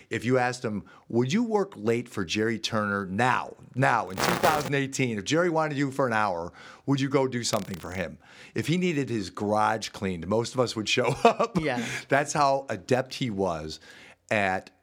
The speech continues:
Speaker 1: fulfilling that emotional bank account, at, at building a positive balance, keeping that thing in the black so that when things were going well, they went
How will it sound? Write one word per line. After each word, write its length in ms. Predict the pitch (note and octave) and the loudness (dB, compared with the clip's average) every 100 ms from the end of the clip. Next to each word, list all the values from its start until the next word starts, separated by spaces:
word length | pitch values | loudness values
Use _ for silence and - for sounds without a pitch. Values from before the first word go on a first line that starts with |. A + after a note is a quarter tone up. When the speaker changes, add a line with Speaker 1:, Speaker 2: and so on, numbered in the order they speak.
| - | -20
Speaker 1:
fulfilling 640 | - G#2+ F#2+ B2 A2+ A2 | -6 -4 0 0 0 0
that 160 | G#2 G2 | 0 0
emotional 400 | G2 F#2+ - F2+ | -2 -4 -4 -2
bank 220 | G2+ G2+ | -2 -4
account, 280 | - E2 - | -8 -8 -6
at, 160 | G2 F#2 | -6 -4
at 300 | G#2+ - - | -4 -4 0
building 420 | C3 C3+ C#3 C#3+ - | 0 2 -2 -4 -6
a 80 | |
positive 600 | G2 - G#2+ A2+ A2+ A2+ | -8 -2 0 0 -2 -4
balance, 380 | - F#2 D2+ - | -2 -6 -6 -10
keeping 360 | - C3+ C3+ B2 | -6 -4 -2 -2
that 200 | A2+ - | -2 -4
thing 260 | A#2 G#2+ - - | -6 -6 -8 -6
in 240 | C#3 C#3 | -4 -2
the 40 | |
black 480 | C3 B2 G2 D2+ - | -4 -2 -2 -4 -8
so 200 | - B2+ | -2 0
that 280 | A#2 A2+ G#2+ - - - - - | 0 -2 -4 -14 -20 -20 -20 -4
when 180 | A2+ A2+ | -2 -2
things 300 | A2+ B2+ A2+ | 0 -2 -2
were 80 | A2+ | -2
going 260 | G#2+ G2+ | 0 -2
well, 460 | F#2 C#3 D#3 D#3+ D3+ - - | 0 2 2 0 -4 -12 -4
they 160 | A2+ | -2
went 240 | A2+ A2+ | 0 -4